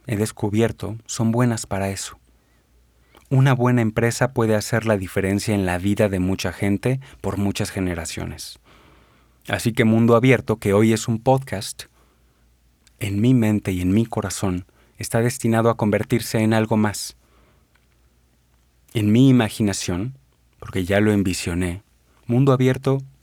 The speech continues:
es una empresa. ¿Qué tipo de empresa? Eso está por verse. Pero lo que sí te puedo decir es que ya empecé. Queda mucho por hacer y mucho camino por recorrer,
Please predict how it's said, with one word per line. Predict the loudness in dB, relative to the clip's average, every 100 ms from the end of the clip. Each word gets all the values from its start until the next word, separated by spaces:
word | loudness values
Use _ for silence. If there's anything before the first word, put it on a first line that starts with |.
| _
es | -14 -2
una | 2
empresa. | 2 0 -4 -6 -14 _ _ _ _ _ _ _ _ -8
¿Qué | -4
tipo | -2 -2
de | -2
empresa? | -2 -2 -2 2 0 0
Eso | -6 -4
está | -4 -2 -2
por | -2
verse. | -4 -6 -8 -14 -18 _ _ _ _ _ _ _
Pero | -4 -2
lo | -2
que | -4
sí | -4 -2
te | -2
puedo | 0 2 2
decir | -2 -2 -4 -4
es | -10
que | -6
ya | -2 -2
empecé. | -2 -4 -6 -10 -14 _ _ _ _ _ _
Queda | -2 0
mucho | 2 2 2 -2
por | -2 -4
hacer | -4 -6 -8 -14 _ _
y | -8
mucho | 0 0 0 -2
camino | 0 2 0
por | 0 -2
recorrer, | -4 -4 -4 -4 -8